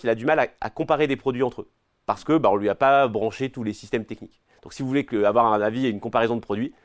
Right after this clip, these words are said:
vous allez avoir besoin de poser la question à un conseiller. Mais ce qu'on voit, c'est que, bah, donc, euh, quatre-vingts, quatre-vingt-dix pour cent des cas, le chatbot répond, euh, et le client a le, le même niveau de satisfaction qu'avec un conseiller.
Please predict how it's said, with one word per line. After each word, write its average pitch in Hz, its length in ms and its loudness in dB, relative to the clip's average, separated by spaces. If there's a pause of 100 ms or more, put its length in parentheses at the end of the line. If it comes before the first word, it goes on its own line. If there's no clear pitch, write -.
(160)
vous 92 100 -2
allez 98 60 4
avoir 98 160 4
besoin 117 100 2
de 117 60 -2
poser 110 180 -2
la 107 80 2
question 107 320 -6
à 98 60 -2
un 98 40 -8
conseiller. 98 320 -16 (140)
Mais - 100 -8
ce - 60 -14
qu'on 123 120 -4
voit, 147 160 4
c'est - 120 -6
que, 104 60 -8
bah, 92 120 2
donc, 92 220 -6
euh, 95 120 0 (280)
quatre-vingts, 120 400 -4
quatre-vingt-dix 107 320 -8
pour 101 100 -14
cent - 120 -14
des 92 100 -8
cas, - 180 -8 (420)
le 101 120 -8
chatbot 107 320 -2
répond, 120 380 0
euh, 87 80 2 (120)
et - 40 -12
le 95 60 -6
client 123 280 -2
a 98 120 4
le, - 160 -4
le - 100 -10
même 120 100 -2
niveau 131 140 -4
de 127 40 -8
satisfaction 101 460 -16
qu'avec 101 200 -12
un 98 40 -16
conseiller. 92 320 -20